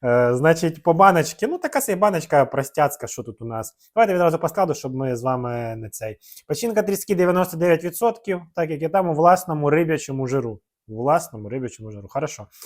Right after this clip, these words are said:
Сіль кухонна, харчова. Лаврушок, ніяких спецій, ну, це ні к чому. Це, ну, дорогий виробник, що на-, наша йому ці спеції. Ну, і справжній смак. Відкриваємо. Так, оп. <laughs>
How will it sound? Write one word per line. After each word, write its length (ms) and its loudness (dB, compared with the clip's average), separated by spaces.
Сіль 200 4
кухонна, 480 4
харчова. 640 -2
Лаврушок, 680 0
ніяких 360 -4
спецій, 600 2
ну, 120 -6
це 140 -10
ні 120 -2
к 60 -14
чому. 400 -2
Це, 120 -6
ну, 140 -4
дорогий 420 -2
виробник, 540 -2
що 140 -8
на-, 200 -10
наша 300 -10
йому 160 -2
ці 140 -8
спеції. 520 -6
Ну, 180 -6
і 100 -10
справжній 480 0
смак. 440 0
Відкриваємо. 720 0
Так, 260 -8
оп. 320 2
<laughs> 60 -20